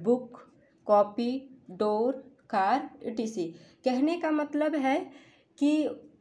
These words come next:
जो चीज़ें एक स्थान से दूसरे स्थान तक नहीं जा सकती हैं,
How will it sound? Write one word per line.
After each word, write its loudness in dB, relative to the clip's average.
जो 0
चीज़ें -2
एक -4
स्थान -4
से -6
दूसरे -4
स्थान -6
तक -8
नहीं -6
जा -2
सकती -10
हैं, -10